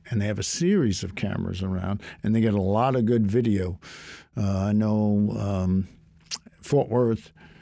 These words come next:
has, uh, solved several of their major crimes. It was just a few weeks ago where, like,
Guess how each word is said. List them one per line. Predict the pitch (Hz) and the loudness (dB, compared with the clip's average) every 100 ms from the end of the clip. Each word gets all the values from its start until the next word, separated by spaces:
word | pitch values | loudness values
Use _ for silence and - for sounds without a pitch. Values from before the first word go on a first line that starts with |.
| - _ - | -20 _ -8
has, | 98 98 92 - | -4 -2 -2 -2
uh, | 101 92 101 - | -2 -4 -6 -8
solved | - 131 113 117 98 - - | -6 0 0 0 -4 -12 -18
several | - 160 160 123 | -2 0 2 2
of | 113 | 2
their | 113 | 2
major | 110 113 104 104 | 2 2 0 -2
crimes. | 127 117 117 113 107 113 | -2 -2 -2 0 -2 -2
It | 123 | -4
was | 117 | -2
just | 143 - | -4 -2
a | |
few | 110 131 | 2 2
weeks | 110 123 - | 4 0 2
ago | 107 104 | 2 2
where, | 95 101 104 | 2 0 0
like, | 104 101 | -4 -6